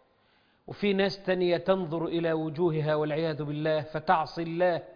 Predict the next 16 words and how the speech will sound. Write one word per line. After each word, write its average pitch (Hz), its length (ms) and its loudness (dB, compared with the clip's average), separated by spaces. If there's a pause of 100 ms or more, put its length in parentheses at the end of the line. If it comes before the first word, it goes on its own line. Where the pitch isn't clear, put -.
(760)
وتفكر 180 680 0
في 185 140 -6
المعصية 175 720 -2
ألف 277 640 6
مرة. 254 560 2 (880)
هذا 180 560 6 (840)
الإمام 185 440 2
عبد 160 260 0
الغني 196 460 0
المقدسي 190 760 -2 (580)
بات 262 320 6
معه 240 500 8
رجل 240 600 6
ممن 226 380 2
يعبدون 202 520 2
الشمس، - 720 -6